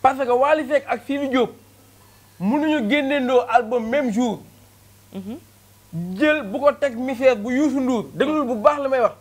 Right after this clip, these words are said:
Speaker 2: Aha.
Speaker 1: Bu ko teg misère bu Youssou Ndour, Wally Seck way ko,
Speaker 2: Mhm.
Speaker 1: Sidi Diop way ko.
Speaker 2: Mhm.
Speaker 1: Donc, y a problème.
Speaker 2: Si.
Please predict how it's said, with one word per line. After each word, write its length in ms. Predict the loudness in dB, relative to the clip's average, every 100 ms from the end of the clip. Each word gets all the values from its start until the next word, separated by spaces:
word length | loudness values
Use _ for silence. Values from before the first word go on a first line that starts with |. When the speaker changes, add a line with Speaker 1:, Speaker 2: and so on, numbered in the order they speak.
| -16
Speaker 2:
Aha. 240 | -14 -12 -16 -10
Speaker 1:
Bu 160 | -4
ko 120 | 2 2
teg 200 | 2 -4
misère 360 | -4 0 2 2
bu 120 | 0
Youssou 260 | -4 -2
Ndour, 260 | -2 -4 -6 -14 _ -20 -6
Wally 380 | -2 0 0
Seck 180 | 2 0 0
way 280 | 0 0 2
ko, 240 | 0 0 -6 -20
Speaker 2:
Mhm. 240 | -14 -12 -12 -2
Speaker 1:
Sidi 220 | -2 0
Diop 220 | -2 2
way 160 | 8 8
ko. 160 | 8 -16 -16
Speaker 2:
Mhm. 240 | -14 -12 -14 -16 -20 _ _ -20 -20 -12
Speaker 1:
Donc, 320 | 4 6 6 0
y 100 | 0
a 140 | 0 0
problème. 480 | -2 -2 0 -2 -2 -18 -20
Speaker 2:
Si. 260 | -10 -8